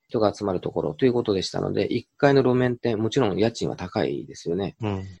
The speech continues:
Speaker 1: というところで、全てが高めの設定になる、あの、ビジネスモデルだったということで、
Speaker 2: うん。
Speaker 1: で、あとは頼みなのは立ち食いなので、
Speaker 2: はい。
Speaker 1: えー、何回転するかと、その回転数でなんとかそれをこうカバーするというモデルで、
Speaker 2: うん。
Speaker 1: えー、最初は好調だったので、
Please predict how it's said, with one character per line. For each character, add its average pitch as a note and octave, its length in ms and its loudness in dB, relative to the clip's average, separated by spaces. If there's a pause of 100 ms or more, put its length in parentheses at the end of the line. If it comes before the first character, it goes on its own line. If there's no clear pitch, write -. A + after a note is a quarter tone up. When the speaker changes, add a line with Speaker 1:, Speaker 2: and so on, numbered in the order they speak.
(120)
Speaker 1:
と C3 40 0
い - 20 0
う - 20 0
と C#3 100 2
こ C3+ 80 6
ろ A#2 80 6
で、 A2+ 60 -8
全 F3 280 4
て D#3 140 2
が E3 160 4
高 G#2+ 260 -2
め G#2 120 0
の A2+ 100 -2
設 - 300 -8
定 F#2+ 140 0
に F2+ 60 -4
な F#2 120 -6
る、 G#2 180 -4 (220)
あ F2 80 -4
の、 E2 80 -4
ビ F#2 120 -4
ジ F#2+ 120 -4
ネ F2 80 -2
ス - 100 -10
モ F2+ 140 2
デ D#2 120 -2
ル D2+ 80 -4
だ D#2 100 -4
っ D2+ 60 -12
た A2+ 140 0
と - 200 -8 (180)
い G#2+ 100 -6
う G#2 80 -8
こ G2+ 160 -18
と F#2+ 160 -12
で、 G2+ 320 -2 (160)
Speaker 2:
う G#2+ 60 -8
ん。 F#2 160 -10
Speaker 1:
で、 C3+ 120 0
あ - 100 2
と F#3 180 2
は D#3+ 180 4
頼 C3+ 240 0
み C#3 100 2
な G2 80 0
の F2+ 140 -2
は F2 60 0
立 G#2+ 160 -10
ち - 100 -10
食 C3 160 -2
い B2+ 60 -4
な B2 100 -2
の E2+ 160 -4
で、 E2+ 300 -10 (160)
Speaker 2:
は A2+ 120 -2
い。 F#2+ 140 -2
Speaker 1:
え F#2 120 2
ー、 F2+ 40 0
何 B2+ 240 2
回 D#3+ 140 4
転 A#2 220 2
す - 120 -10
る F2 80 -6
か F2 120 -10
と、 - 200 -16
そ A#2 120 -6
の - 40 -12
回 D#3 180 0
転 D#3+ 220 2
数 B2+ 280 0
で C#3+ 120 8
な A#2+ 140 4
ん A#2+ 80 0
と A2 80 -4
か F2 80 -2
そ - 140 -8
れ F2 60 -2
を D#2+ 60 -2
こ E2+ 260 -2
う - 60 -20
カ G#2+ 80 -4
バ F2 140 -2
ー E2+ 40 -6
す - 140 -12
る G2+ 100 -10
と F2 100 -8
い - 20 -4
う F2 60 -6
モ F#2+ 100 -4
デ E2 100 -6
ル F2+ 140 -6
で、 C3 260 0 (240)
Speaker 2:
う G2 120 -8
ん。 F2+ 60 -10
Speaker 1:
え F2 180 0
ー、 - 20 -4
最 A2+ 180 -2
初 D#3 120 2
は D#3 40 0
好 A2 200 0
調 G#2 120 2
だ G2+ 80 2
っ G2+ 100 -6
た - 120 -14
の F#2 100 -8
で、 A2 280 -4